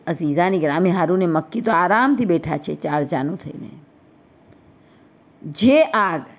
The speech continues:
જનાબ ઇબ્રાહીમ માટે ગુલજાર થઈ ગઈ હતી, એ જ આગ હારૂને મક્કી માટે પણ ગુલજાર થઈ ગઈ.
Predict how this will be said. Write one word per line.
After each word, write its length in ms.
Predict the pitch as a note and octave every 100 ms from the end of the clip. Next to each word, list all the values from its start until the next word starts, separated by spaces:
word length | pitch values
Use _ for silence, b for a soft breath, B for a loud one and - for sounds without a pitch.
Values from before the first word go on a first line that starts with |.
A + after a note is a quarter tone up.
| _
જનાબ 360 | D#3 F#3+ F#3+ F#3+
ઇબ્રાહીમ 640 | F#3+ F3+ F#3 F3 G3+ C#4 D#4+
માટે 300 | D#4 C#4+ C4+
ગુલજાર 440 | A3+ F3+ F#3 E3+
થઈ 200 | E3+ D3
ગઈ 120 | D#3
હતી, 220 | D#3+ E3+
એ 160 | E3+ G#3+
જ 100 | D#3
આગ 280 | D#3 E3 C#3
હારૂને 380 | D#3 D3+ F3 D#3+
મક્કી 380 | D3 D3+ C4
માટે 240 | C4+ A#3+ G#3+
પણ 160 | F#3
ગુલજાર 360 | D#3+ D3+ - C3+
થઈ 160 | - -
ગઈ. 200 | -